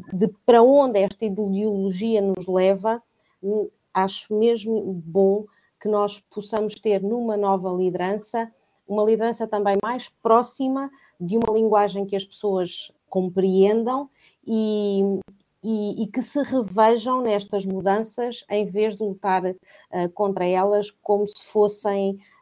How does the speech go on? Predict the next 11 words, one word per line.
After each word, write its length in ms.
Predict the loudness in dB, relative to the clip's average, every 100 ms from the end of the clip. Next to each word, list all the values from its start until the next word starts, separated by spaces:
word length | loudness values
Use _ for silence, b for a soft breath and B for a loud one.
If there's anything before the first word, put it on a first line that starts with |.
| -6
ahm, 720 | -2 0 0 0 -2 -2 -4 -8 _ _
eh, 260 | -4 -2 -2
perniciosas, 880 | -2 0 0 -2 4 4 6 0 -2
sem 200 | -2 -4
sequer 360 | -2 2 4
elas 240 | 6 2 2
terem 260 | -2 -2
tido 240 | -4 -6 -8
es-, 140 | -8 -4 -4
espaço 400 | -4 -2 -2 -2
para 140 | -2